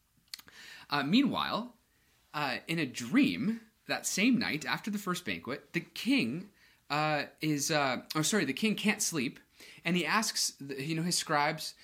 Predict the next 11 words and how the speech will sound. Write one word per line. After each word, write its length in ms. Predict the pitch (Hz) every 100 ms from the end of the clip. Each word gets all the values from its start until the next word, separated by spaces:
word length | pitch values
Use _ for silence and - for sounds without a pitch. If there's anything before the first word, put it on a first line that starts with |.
| - -
to 140 | 165 147 - -
come 180 | 202 190
and 100 | 165
read 360 | 180 185 151
sort 180 | - 175
of, 160 | 160 120
I 140 | 127
don't 80 | 135
know, 240 | 110 123 -
the 80 |
latest 560 | 139 143 131 110 - -